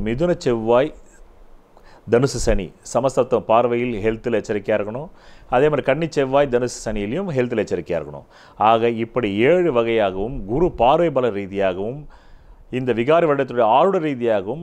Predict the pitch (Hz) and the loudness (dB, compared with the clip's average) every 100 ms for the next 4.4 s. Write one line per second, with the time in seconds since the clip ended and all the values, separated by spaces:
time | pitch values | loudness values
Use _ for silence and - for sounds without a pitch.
0 | 165 135 127 120 143 127 135 170 117 139 | -6 -6 -4 -4 0 0 -2 -6 -8 -4
1 | 147 135 120 113 107 101 98 98 - 170 | 0 0 0 -6 -4 -4 -4 -8 -6 -8
2 | 214 - - - - - - - 156 196 | -8 -16 -20 -20 -18 -18 -12 -2 0 2
3 | 165 139 123 120 107 123 160 151 117 113 | 2 2 0 -2 -2 2 2 2 0 -2
4 | 107 104 123 | -4 -2 -2